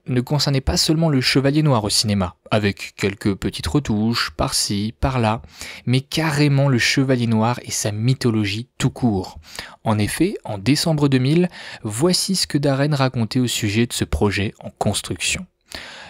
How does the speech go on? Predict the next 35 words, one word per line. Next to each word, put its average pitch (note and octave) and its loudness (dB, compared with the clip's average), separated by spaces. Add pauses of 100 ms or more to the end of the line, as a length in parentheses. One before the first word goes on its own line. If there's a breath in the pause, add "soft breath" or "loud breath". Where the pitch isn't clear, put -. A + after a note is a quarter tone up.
Le C3 2
film G3 2 (120)
est F#3+ 0
plus F#3 0
ou E3 4
moins E3+ 4
basé C#3+ 4
sur - -2
l'histoire A2+ 0
de A#2+ 0
Frank - -2
Miller, C3+ 2 (100)
et A2 -2
Frank - 0 (120)
écrit F3 0
le C#3 2
scénario B2 2
avec G#2+ 0
moi, B2 2 (420 loud breath)
mais C#3+ 2
ce - 0
sera E3 0
très - -2
différent D3+ 2
de C#3 2
ce A#2+ 0
qu'il B2 -6
y B2 4
a B2+ 2
dans B2+ 2
le A2 2
comics A2 0
Batman C3 0
année A2 2
un A2 2